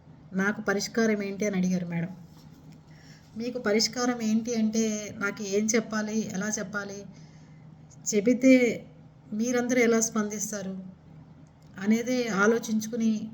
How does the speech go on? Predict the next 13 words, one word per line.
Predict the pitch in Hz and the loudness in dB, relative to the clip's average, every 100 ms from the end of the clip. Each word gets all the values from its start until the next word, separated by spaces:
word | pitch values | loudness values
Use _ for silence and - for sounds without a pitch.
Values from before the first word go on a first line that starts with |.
| - | -6
దీనికి | 214 220 220 202 | 2 2 2 2
ఏంటి | 233 233 | 2 2
ఆవిడకి | 233 214 214 | 2 2 -2
స-, | - - - - | -6 -14 -20 -8
పరిష్కారం | 202 208 - 226 220 208 | -4 -2 -2 -2 0 -2
వెతకకుండా | 190 196 - 220 214 196 196 - - - - - | -6 -10 -6 -2 -2 -2 -8 -16 -20 -20 -20 -14
మనం | 208 220 208 | -2 -2 0
వెంటనే | 202 202 226 233 220 214 220 - - - 196 | 0 -2 -4 -2 -2 -2 -8 -20 -20 -20 -10
వీడియో | 220 240 | -2 0
చేయమన్నారు | 233 214 214 220 208 | 4 4 4 2 2
కదా | 214 208 | -2 0
అని | 208 | 0
చేయడానికి | 208 202 196 208 202 190 202 202 | -2 -8 -6 -6 -6 -8 -12 -12